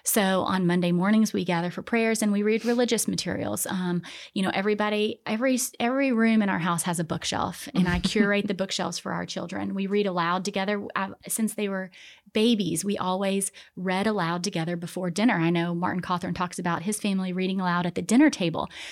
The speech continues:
Speaker 1: Um, and so it's just, it's just a routine that we have put into our family life. Um, and, um, you know, I, we prior-, we prioritize books over other things, over technology and, you know,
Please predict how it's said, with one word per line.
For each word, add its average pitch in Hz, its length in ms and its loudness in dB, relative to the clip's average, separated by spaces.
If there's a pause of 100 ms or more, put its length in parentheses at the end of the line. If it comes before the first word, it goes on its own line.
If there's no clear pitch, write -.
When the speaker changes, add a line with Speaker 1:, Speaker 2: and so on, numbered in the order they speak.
(160)
Speaker 1:
Um, 214 180 0
and 233 120 6
so 262 180 4
it's 254 180 0
just, 285 360 0
it's - 200 -6
just 294 200 0
a 269 60 4
routine 226 720 4
that 185 160 -2
we 196 120 -2
have 185 240 -6
put 208 340 -2
into 185 280 -4
our 180 180 -2
family 180 540 0
life. 170 520 -2 (380)
Um, 190 540 2
and, 196 600 2 (100)
um, 175 640 -4
you 208 160 -4
know, 180 220 -6 (280)
I, 208 300 -2
we 214 140 -2
prior-, 208 580 -2 (220)
we 220 160 0
prioritize 214 720 0
books 185 260 -2
over 175 240 -2
other 170 220 -4
things, 180 340 -4
over 175 180 -6
technology 170 720 -6
and, - 200 -4
you 196 100 -2
know, 185 100 -4